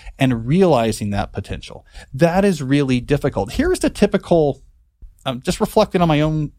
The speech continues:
experience here, but here's the typical tempo in recent years for me when it comes to professional idea work. There's always a stream of ideas coming by me. A lot of them are bad. Some of them are interesting. Some are good.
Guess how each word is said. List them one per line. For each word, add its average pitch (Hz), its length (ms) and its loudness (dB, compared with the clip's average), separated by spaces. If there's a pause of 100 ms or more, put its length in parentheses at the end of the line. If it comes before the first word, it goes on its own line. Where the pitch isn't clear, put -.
(160)
experience - 500 -2
here, - 80 -4
but 110 120 -2
here's 220 300 0
the 160 160 2
typical 143 640 0 (380)
tempo 110 560 0 (180)
in 123 160 -2
recent 135 320 -2
years 117 260 0
for - 140 -8
me 101 280 -4 (140)
when 120 140 -6
it - 80 -8
comes 123 300 -4
to 110 280 -4 (360)
professional 123 420 0
idea 101 300 -4
work. 71 240 -12
There's 214 240 0
always 202 360 2
a 175 60 0
stream 160 340 0
of 139 100 2
ideas 123 400 0
coming 107 280 -2
by 101 260 -4
me. - 180 -20 (520)
A - 60 4
lot 175 180 6
of 214 40 2
them 226 120 2
are 208 60 0
bad. 160 400 4
Some 175 140 0
of 180 60 -2
them 185 120 2
are - 60 -2
interesting. 143 640 -2
Some 165 260 0
are 165 60 0
good. 127 440 0